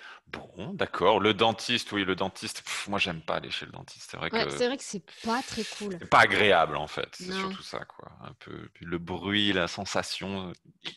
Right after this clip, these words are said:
Speaker 1: j'aime pas trop. Mais
Speaker 2: Mm,
Speaker 1: bon.
Speaker 2: je comprends.
Speaker 1: Ok, bien. Euh... Ah, question
Speaker 2: Ah.
Speaker 1: actuelle.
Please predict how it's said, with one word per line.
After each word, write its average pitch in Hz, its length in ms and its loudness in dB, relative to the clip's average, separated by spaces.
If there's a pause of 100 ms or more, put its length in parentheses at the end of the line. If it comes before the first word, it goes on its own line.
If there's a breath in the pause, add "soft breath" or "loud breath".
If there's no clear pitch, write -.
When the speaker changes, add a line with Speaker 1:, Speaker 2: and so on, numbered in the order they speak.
(140)
Speaker 1:
j'aime - 220 -8
pas - 80 0
trop. - 200 -14 (260)
Mais 175 100 -4
Speaker 2:
Mm, 170 60 -4
Speaker 1:
bon. - 60 -20 (400)
Speaker 2:
je 190 100 -10
comprends. 170 380 -12 (840 loud breath)
Speaker 1:
Ok, 131 260 4 (460)
bien. 78 960 -2 (480 loud breath)
Euh... 104 720 8 (100)
Ah, 107 180 8 (600 loud breath)
question 113 680 4
Speaker 2:
Ah. 104 60 8
Speaker 1:
actuelle. 95 800 2